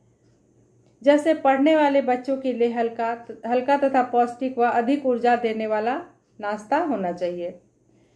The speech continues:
क्या एक पढ़ने वाले व्यक्ति को अगर बहुत ज़्यादा हैवी खा-, अ, लंच दे दिया जाए,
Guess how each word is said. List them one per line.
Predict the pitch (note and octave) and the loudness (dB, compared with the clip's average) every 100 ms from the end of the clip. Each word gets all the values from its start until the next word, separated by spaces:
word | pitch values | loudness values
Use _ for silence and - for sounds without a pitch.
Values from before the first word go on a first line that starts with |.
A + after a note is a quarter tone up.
| _ _ | _ _
क्या | C4 D4 | 0 0
एक | C#4 C#4 - | 2 -2 2
पढ़ने | C4 C4+ | 2 4
वाले | C#4+ C#4 | 4 2
व्यक्ति | C4 B3+ - C4 | 2 -2 -4 -4
को | C4+ C4 | -2 -2
अगर | - A3+ A#3 | -4 -2 -2
बहुत | A3+ B3+ B3 | 0 -4 0
ज़्यादा | A#3+ A3+ A#3+ | 0 2 0
हैवी | A#3 A3 A#3+ | 0 -2 -4
खा-, | A#3 - - | -8 -14 -8
अ, | G#3 G#3+ G#3+ G#3 G#3 G#3 G#3 G#3 G#3 G3+ G#3 - | -6 -4 -2 -4 -4 -6 -6 -6 -6 -8 -12 -14
लंच | - G#3+ A3 | -4 -2 -2
दे | G#3 A3+ | 0 0
दिया | A3 A3 G#3 | 2 0 0
जाए, | G#3 G3 G#3 | 0 -4 -6